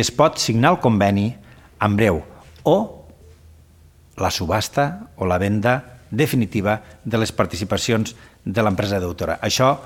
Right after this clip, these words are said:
triarà l'empresa, o conveni o venda.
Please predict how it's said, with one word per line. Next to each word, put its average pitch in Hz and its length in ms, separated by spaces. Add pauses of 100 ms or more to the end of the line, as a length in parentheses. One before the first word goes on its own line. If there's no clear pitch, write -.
(140)
triarà 104 460 (680)
l'empresa, 92 460 (680)
o 110 80
conveni 156 460 (760)
o 110 80
venda. 87 380